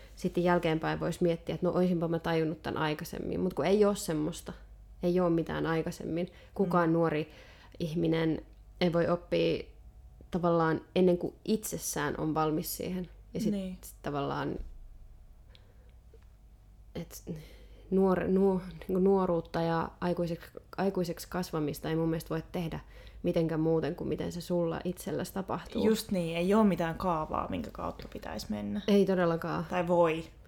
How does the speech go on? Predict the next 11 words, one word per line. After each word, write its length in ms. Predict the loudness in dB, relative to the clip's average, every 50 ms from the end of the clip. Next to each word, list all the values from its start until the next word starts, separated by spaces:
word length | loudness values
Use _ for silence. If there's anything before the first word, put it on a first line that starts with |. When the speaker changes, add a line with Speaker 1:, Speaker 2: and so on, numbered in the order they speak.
| -20 -20 -20 -20 -20 -20 -20 -20 -20 -20 -20 -20 -20 -20 -20 -20 -20 -20 -20 -10 -4 0
Speaker 2:
Vaan 140 | 0 2 4
kaikki 280 | 4 2 2 2 -2
tulee 300 | -2 0 0 2 2 2
varmaan 320 | 2 0 0 0 -2 0 0
tapahtumaan 640 | 0 0 0 0 -2 -2 -6 -6 -4 -4 -2 -2
just 240 | -2 -2 -2 -4 -4
sillä 280 | -2 -2 0 0 0
lailla, 260 | 0 -2 -2 -4 -6 -6
kuinka 220 | -6 -6 -6 -6
sä 140 | -6 -6 -4
et 380 | -4 -6 -6 -8 -12 -20 -20